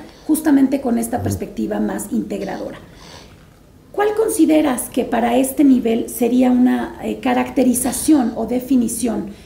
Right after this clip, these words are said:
Speaker 1: de lo que significa la interdisciplina o la interdisciplinariedad?
Speaker 2: Bueno, lo primero que tengo que hacer es agradecer, este, ¿no es cierto?, tu, tu presentación, tu amable presentación,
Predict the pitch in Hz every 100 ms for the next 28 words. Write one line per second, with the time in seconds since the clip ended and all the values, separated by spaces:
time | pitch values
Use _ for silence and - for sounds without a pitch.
0 | - - 214 240 - 220 214 262 - 220
1 | 214 - 226 226 - 208 208 - - 107
2 | 107 202 214 208 - 254 - 214 220 -
3 | - 196 - - - - - - - -
4 | - - - - - - - 139 123 113
5 | 117 131 151 143 104 92 95 - 110 107
6 | 98 95 92 92 110 101 110 147 101 113
7 | 110 98 90 82 85 - - - - -
8 | - - 90 92 95 92 - - 104 92
9 | - 127 95 101 90 98 104 101 104 101
10 | - - 85 - 98